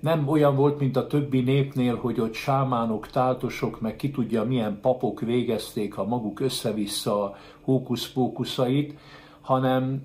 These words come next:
megkérdezték az Istent, és ha meg akarták kérdezni az Istent, akkor a papokhoz, a profétákhoz mentek, mint itt ez a küldöttség is, hogy „Istenünk, kérünk, hogy feleljél, hogy mit, ö,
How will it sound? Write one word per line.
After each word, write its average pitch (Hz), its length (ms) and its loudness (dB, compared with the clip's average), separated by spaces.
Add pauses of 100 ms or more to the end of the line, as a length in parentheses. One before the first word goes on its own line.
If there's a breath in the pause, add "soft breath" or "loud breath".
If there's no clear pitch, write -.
(160)
megkérdezték 110 1400 -2
az 98 180 -4
Istent, 92 680 -8
és 110 240 -4
ha 113 140 0
meg 175 320 2
akarták 110 760 -2
kérdezni 113 680 -2
az 98 160 -4
Istent, 139 560 -4
akkor 117 260 -4
a 95 140 -4
papokhoz, 127 600 -2
a 101 100 -2
profétákhoz 104 1000 -4
mentek, 123 560 -4
mint 104 220 -4
itt 127 200 -4
ez 101 140 -2
a 98 140 -6
küldöttség 113 720 -2
is, 139 220 -2 (480 loud breath)
hogy 127 300 -2
„Istenünk, 143 580 0
kérünk, 139 540 2
hogy 120 200 -2
feleljél, 120 1080 2 (340 loud breath)
hogy 135 380 4
mit, 180 440 0
ö, 127 180 4